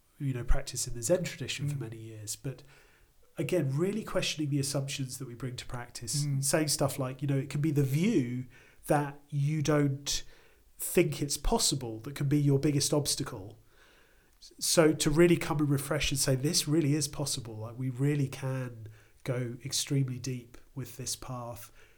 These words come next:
Speaker 1: Just notice when you're carrying the idea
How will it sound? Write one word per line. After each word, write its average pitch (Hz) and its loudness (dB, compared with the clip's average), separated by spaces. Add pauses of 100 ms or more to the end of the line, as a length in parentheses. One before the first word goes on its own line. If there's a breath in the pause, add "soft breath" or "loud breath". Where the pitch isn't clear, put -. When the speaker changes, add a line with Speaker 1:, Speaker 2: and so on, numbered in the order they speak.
(260 soft breath)
Speaker 1:
Just 139 -2
notice 143 -2
when 127 -6
you're 123 -8
carrying 123 -8
the 123 -6
idea 117 -8